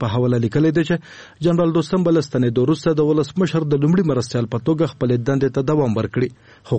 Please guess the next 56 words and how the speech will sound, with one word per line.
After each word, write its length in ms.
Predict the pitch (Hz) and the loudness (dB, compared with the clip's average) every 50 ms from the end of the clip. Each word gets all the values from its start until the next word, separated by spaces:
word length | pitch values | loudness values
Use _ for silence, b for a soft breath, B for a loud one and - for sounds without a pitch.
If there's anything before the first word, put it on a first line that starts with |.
| - - 127 | -2 -2 -2
قضیه 260 | 123 110 117 127 123 120 123 | -2 0 0 0 2 2 2
لا 80 | 120 98 | 0 0
هم 80 | 113 120 123 139 | 0 0 0 0
نه 60 | 147 | 0
ده 140 | 160 147 143 | 0 0 0
حل 120 | 165 156 - | 0 0 0
شوې 220 | - - 160 170 165 B B B B B B | 0 0 0 0 -2 B B B B B B
او 80 | 143 135 | -4 -4
په 140 | 123 - 135 | -2 -2 -4
اړه 220 | - 147 135 123 117 | -2 -2 -2 0 0
به 120 | 117 127 | 0 -2
یې 40 | 123 - | -2 -2
څېړنې 340 | - 135 123 127 131 139 135 - - | -2 0 0 2 2 0 0 0 0
کېږي. 260 | 156 120 - 127 - - - _ _ _ _ _ b b b b b b - | 0 0 0 -4 -8 -10 -14 _ _ _ _ _ b b b b b b -4
ورځپاڼه 340 | 131 113 - - 127 120 120 | -4 -4 -2 -2 0 2 2
لیکي 220 | 143 170 - 170 156 - | 2 2 0 0 0 0
چې 60 | 175 165 B B B B B B _ | -2 -4 B B B B B B _
د 120 | 185 180 180 | 0 2 2
ولسمشر 440 | 180 165 - - 185 160 - 165 165 | 2 0 0 -2 -4 -2 0 2 2
ویان 260 | 151 147 143 151 156 | 2 2 2 0 0
د 160 | 151 147 127 | 0 0 0
جنرال 240 | 139 131 127 131 123 120 135 | 0 0 0 0 0 0 -2
دوستم 320 | 127 - - 156 151 147 | -2 0 -2 -2 0 0
د 80 | 139 135 | 2 2
یو 60 | 131 | 2
نږدې 320 | 135 135 135 127 131 175 165 - | 2 0 -2 -2 -2 -4 -2 -2
قومندان 400 | - 123 127 123 123 147 147 143 | -2 -2 0 0 0 0 0 2
نظام 320 | 139 131 120 123 123 127 123 | 2 0 0 0 0 0 0
الدین 240 | 120 139 135 - - - | 0 -2 -4 -4 -6 -4
قیصاري 380 | 131 123 - - 131 127 147 165 | -4 -4 -2 -2 0 0 0 0
د 180 | 143 151 147 | 0 -2 -2
خوشي 220 | - 131 123 - 117 | -2 -6 -4 -4 -4
کېدو 320 | - 131 120 127 135 120 127 | -4 -2 0 0 0 0 0
ګنګوسې 380 | 120 117 110 120 113 - 123 110 95 | -2 0 0 -2 -2 -2 -2 -2 -2
هم 160 | 113 107 117 | -2 0 0
رد 120 | 139 147 - - | -2 -2 0 0
کړې 140 | 170 165 160 B B B B B B B - | 0 0 0 B B B B B B B -2
او 80 | 156 156 165 | 0 0 2
ویې 140 | 175 185 175 | 2 2 2
ویل 160 | 165 143 131 | 2 0 0
چې 100 | 123 139 127 117 | 0 -4 -2 0
دی 120 | 127 123 120 | 0 0 2
لا 80 | 117 107 120 | 0 0 0
هم 80 | 127 120 | -2 -2
په 120 | 117 117 | -2 -4
بند 280 | 110 113 147 165 156 - | -2 0 0 0 2 0
کې 80 | 175 | 0
دی 140 | 165 185 170 165 B B B B B - | 0 0 -2 -2 B B B B B -2
او 100 | 147 147 | -2 0
دوسیه 380 | 139 156 143 - 185 185 170 | 0 0 0 2 0 0 2
د 120 | 160 143 123 135 | 0 0 0 0
حقوقي 340 | 135 - 156 147 - 190 | -2 -2 -6 -2 0 -2
بنسټونو 600 | 165 135 135 120 - 123 104 - 131 135 135 131 135 | 0 0 -2 -2 -2 -4 -2 0 2 2 2 2 0
لخوا 220 | 127 - 147 135 | 0 -2 -4 -4
څېړل 340 | 113 - 147 139 139 139 131 | -2 0 0 2 2 0 0
کېږي. 320 | - 156 127 - - - | 0 0 -2 0 -4 -10